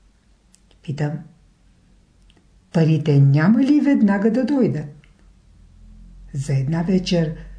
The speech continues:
сто хиляди лева ще се търкалят пред него.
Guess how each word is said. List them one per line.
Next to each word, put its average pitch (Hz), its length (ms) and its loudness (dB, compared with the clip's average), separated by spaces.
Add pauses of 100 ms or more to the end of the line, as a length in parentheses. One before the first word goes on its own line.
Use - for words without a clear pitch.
(200)
сто - 460 -2
хиляди 269 480 2
лева 269 340 0
ще 208 240 -2
се 190 200 -2
търкалят 160 600 -2
пред 156 240 -2
него. 143 340 -2